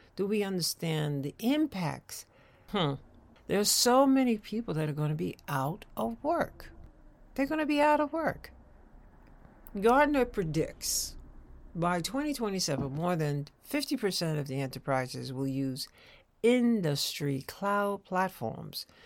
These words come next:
to accelerate their business initiatives,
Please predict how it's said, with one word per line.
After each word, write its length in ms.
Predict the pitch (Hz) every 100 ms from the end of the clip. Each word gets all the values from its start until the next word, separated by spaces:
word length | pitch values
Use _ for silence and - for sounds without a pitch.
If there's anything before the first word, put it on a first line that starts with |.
| -
to 160 | - 214
accelerate 600 | 214 - 247 269 233 185
their 160 | 165
business 840 | 143 147 175 185 165 143 139 139 -
initiatives, 920 | 160 170 214 - 113 - 95 156 -